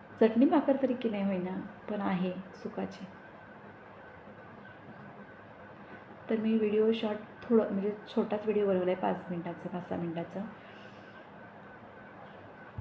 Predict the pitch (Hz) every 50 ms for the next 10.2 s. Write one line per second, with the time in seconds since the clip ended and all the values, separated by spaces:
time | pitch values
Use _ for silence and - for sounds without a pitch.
0 | - - - - - - - - - - - - - - - - - - - -
1 | - - - - - - - - - - - 220 208 202 190 190 214 214 202 190
2 | 196 196 208 202 202 - - 196 190 190 190 190 190 190 - - 202 - - -
3 | - 190 185 185 - - - - - - - - - - - - - - - -
4 | - - - - - - - - 226 214 190 190 214 214 208 - 202 196 190 -
5 | 190 190 - - - - 185 - - - - - - - - - - - - -
6 | - - - - - - - - - - - - - - - - - 190 196 185
7 | - 220 202 196 - - 196 185 180 185 185 180 185 175 - 185 175 180 - 185
8 | 180 175 - - - - - - - - - - - - - - - - - -
9 | - 185 185 208 220 226 226 220 226 226 220 208 202 190 190 208 202 202 208 196
10 | - 196 190